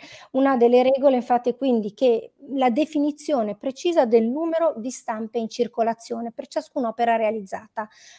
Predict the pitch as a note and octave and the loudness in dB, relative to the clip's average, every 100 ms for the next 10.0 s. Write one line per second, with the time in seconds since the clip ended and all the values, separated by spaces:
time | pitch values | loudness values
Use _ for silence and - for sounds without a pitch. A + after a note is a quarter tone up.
0 | - C#4 C4+ F#4 - A#3 B3+ A3+ A#3 B3 | -6 -4 -2 -6 -4 0 2 4 2 2
1 | C4 C#4 - A3+ G#3+ C4 C4 B3 G#3+ - | -2 -6 -6 -8 -6 -2 0 -2 -4 -6
2 | A#3 - A#3 A#3+ C4 C#4+ A#3+ A3+ A3+ G#3+ | -6 -4 -2 -2 -4 -6 -8 -6 -4 -2
3 | A3+ A3+ - A3 A#3+ A#3 C4 G#3+ - A3 | -2 -2 -4 -6 -4 -2 -4 -6 -10 -12
4 | - - - - C4+ C4+ F#4+ A#3 A3+ G#3+ | -14 -20 -12 -6 -6 0 0 0 -2 -2
5 | D#4 C4 A#3 G#3+ B3 B3 G#3+ G#3 _ D#4+ | 0 2 2 2 2 0 -2 -6 _ -2
6 | D4 - G#3+ A3 A#3 A3 G3+ A3 - E4+ | 0 0 -2 2 2 2 -2 -8 -4 -2
7 | B3+ A#3+ A#3 - G#3 - C4 C#4 C#4 D4+ | -2 -4 -8 -10 -12 -8 -4 -2 0 0
8 | F4+ G4+ F#4 F4+ C#4+ B3 - A3 - B3 | 0 -4 -4 -2 -2 -4 -8 -8 -4 -4
9 | A3+ A#3 A3 A3 G#3 - - - G#3 | -2 -4 -4 -6 -8 -14 -16 -16 -20